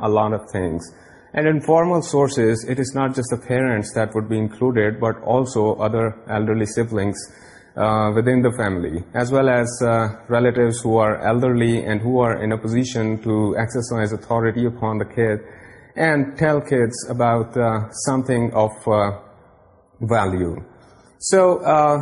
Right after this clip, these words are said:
uh, students, uh, uh, the kids start learning about their environment through the formal sources.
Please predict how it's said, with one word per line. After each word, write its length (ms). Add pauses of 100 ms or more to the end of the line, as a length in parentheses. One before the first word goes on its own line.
(260)
uh, 280
students, 640
uh, 80
uh, 640 (540)
the 100
kids 300
start 320
learning 380
about 300
their 180
environment 600
through 140
the 160
formal 340
sources. 600